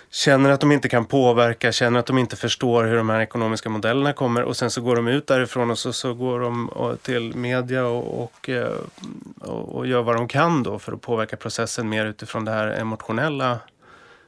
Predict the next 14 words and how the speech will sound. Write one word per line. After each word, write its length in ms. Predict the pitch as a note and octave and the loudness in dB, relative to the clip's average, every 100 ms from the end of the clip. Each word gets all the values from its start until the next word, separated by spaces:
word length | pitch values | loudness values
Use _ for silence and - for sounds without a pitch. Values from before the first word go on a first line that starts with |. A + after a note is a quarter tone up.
| _ - | _ -10
eh, 220 | A#2+ A#2+ | -8 -8
perspektivet. 760 | - B2+ - - - G1+ - - - - - | -10 -12 -12 -12 -10 -10 -10 -14 -20 -20 -20
Så 160 | - | -14
att 80 | B2+ | -4
jag, 180 | C3+ C3 | -2 2
jag, 140 | C3+ - - | 0 -2 -6
jag 140 | C#3 | -4
tror 160 | - D#3 | 0 0
att 160 | C#3+ - | 0 -2
man, 300 | B2+ B2 - | -2 -2 -4
man 140 | B2+ B2+ | -4 -4
måste 220 | B2 - | -4 -8
tänka 280 | C3+ B2+ B2 | -8 -6 -6
lite 400 | B2 - A#2 | -4 -2 -2